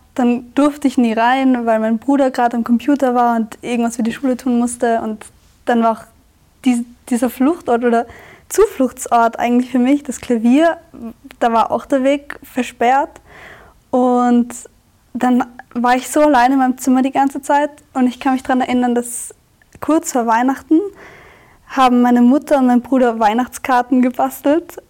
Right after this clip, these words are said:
und dann habe ich mich einfach dazu gesetzt <laughs> und wie früher als kleines Kind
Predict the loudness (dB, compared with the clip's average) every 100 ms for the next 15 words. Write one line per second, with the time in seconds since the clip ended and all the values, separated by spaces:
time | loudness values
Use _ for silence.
0 | _ -4 0 2 4 2 -2 -4 -2 0
1 | -2 -2 -4 -2 0 2 2 0 -2 -8
2 | -18 -10 -6 -6 -4 2 2 2 -6 -12
3 | -10 -2 2 0 0 0 2 2 0 -2
4 | -6 -2 0 0 -2 0 2